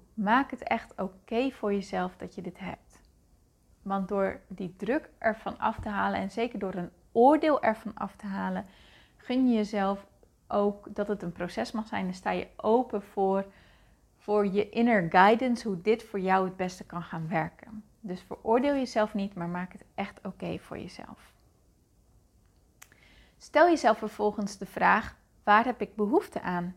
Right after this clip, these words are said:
Luister naar je gevoel. En wat ik net deelde, bij mij merkte ik in eerste instantie dat ik gewoon heel erg klaar was met hoe het nu was, zal ik maar zeggen. Ik was er zo klaar mee.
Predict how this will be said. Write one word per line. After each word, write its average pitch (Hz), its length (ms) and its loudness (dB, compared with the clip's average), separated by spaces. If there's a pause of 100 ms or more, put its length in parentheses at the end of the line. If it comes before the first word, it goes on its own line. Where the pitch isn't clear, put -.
(120)
Luister 247 480 4
naar 180 180 -2
je 175 100 -4
gevoel. 175 480 -8 (300)
En 233 120 2
wat 262 160 2
ik 262 140 -6
net 247 220 0
deelde, 285 320 2
bij 214 140 0
mij 262 400 4 (880)
merkte 226 500 4
ik 214 340 -2
in 214 200 -8
eerste 392 320 -4
instantie 220 560 -2
dat 214 160 -4
ik 226 100 -8
gewoon 214 180 -2
heel 208 160 2
erg 208 180 -2
klaar 302 280 0
was - 180 -2
met - 320 -10 (220)
hoe 214 200 -2
het 190 100 -2
nu 220 220 4
was, - 260 -4
zal 180 120 -6
ik - 100 -14
maar 190 160 -10
zeggen. 190 300 -14
Ik - 100 -18
was 233 160 -8
er 208 60 -8
zo 320 180 4
klaar 302 420 4
mee. 208 400 -4